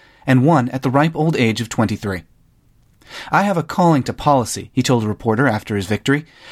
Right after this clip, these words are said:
"I love politics. I love this process. To me, it's one of the most exciting things to do." But the twenty twelve marriage campaign was also personal.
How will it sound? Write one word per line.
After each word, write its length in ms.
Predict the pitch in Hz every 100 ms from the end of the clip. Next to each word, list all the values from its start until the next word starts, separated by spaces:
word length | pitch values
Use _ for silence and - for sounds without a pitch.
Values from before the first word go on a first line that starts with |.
| -
"I 100 | 147
love 180 | 160 165
politics. 520 | 165 170 175 196 - 127
I 60 |
love 160 | 135 147
this 120 | 139
process. 560 | - 147 135 101 - - _ -
To 80 | -
me, 200 | 156 175
it's 120 | 151
one 100 | 160
of 80 | 143
the 40 | 135
most 220 | 131 120
exciting 400 | - 156 147 135
things 240 | 143 127
to 80 | -
do." 300 | 107 104 90 _ _ _ _ _ _ _ _ _ - -
But 120 | 165
the 80 | 170
twenty 300 | 165 233 262
twelve 360 | - 202 185 160
marriage 340 | 156 170 165
campaign 420 | 147 117 117 110
was 140 | 117 117
also 320 | 135 127 131
personal. 560 | - 143 131 104 -